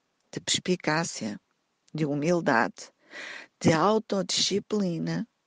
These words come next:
e de respeito pelo doente. É uma genuína demonstração de autenticidade e interesse pelo outro, que depende de si,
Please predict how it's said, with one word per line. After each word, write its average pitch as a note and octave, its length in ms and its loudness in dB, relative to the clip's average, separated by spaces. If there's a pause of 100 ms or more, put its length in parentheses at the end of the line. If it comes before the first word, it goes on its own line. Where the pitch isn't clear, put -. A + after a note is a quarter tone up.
(420)
e F3 120 2
de A#3 140 2
respeito - 760 -4 (400)
pelo C3 240 -4
doente. C3 640 -4 (1200)
É F#3 180 8
uma F#3+ 220 4
genuína A3+ 880 2
demonstração G3 1120 0 (480)
de E3 160 4
autenticidade F#3 1300 0 (680)
e F#3 120 -4
interesse F3 840 -6 (680)
pelo E3+ 240 -4
outro, D3 580 -6 (800)
que - 120 -2
depende F3+ 560 0
de G#3 100 -4
si, E3+ 420 -4